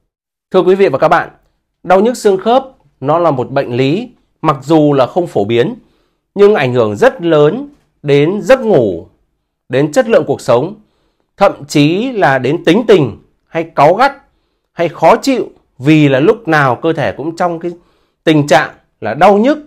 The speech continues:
kiến cắn. Vì vậy nên việc áp dụng cái chế độ ăn uống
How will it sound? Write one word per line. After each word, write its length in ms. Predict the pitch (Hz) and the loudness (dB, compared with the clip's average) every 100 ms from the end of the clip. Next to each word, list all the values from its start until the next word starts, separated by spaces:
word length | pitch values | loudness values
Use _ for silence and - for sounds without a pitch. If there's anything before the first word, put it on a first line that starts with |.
| _ _ _ _ | _ _ _ _
kiến 260 | - 160 226 | 0 0 2
cắn. 300 | 208 175 262 - _ _ | 0 0 -4 -12 _ _
Vì 120 | 165 180 | 2 4
vậy 280 | 185 180 - _ _ | 4 2 -4 _ _
nên 240 | 175 185 170 | -4 -2 0
việc 340 | 165 135 - | 0 0 -4
áp 180 | 254 294 | -6 -4
dụng 280 | 196 214 - - _ _ _ _ _ _ | 2 2 2 -10 _ _ _ _ _ _
cái 280 | 139 143 175 | 0 0 0
chế 220 | 175 180 | 2 4
độ 200 | 214 208 | 4 4
ăn 300 | - 214 208 | 0 -2 0
uống 420 | 180 170 262 - | 2 2 0 -8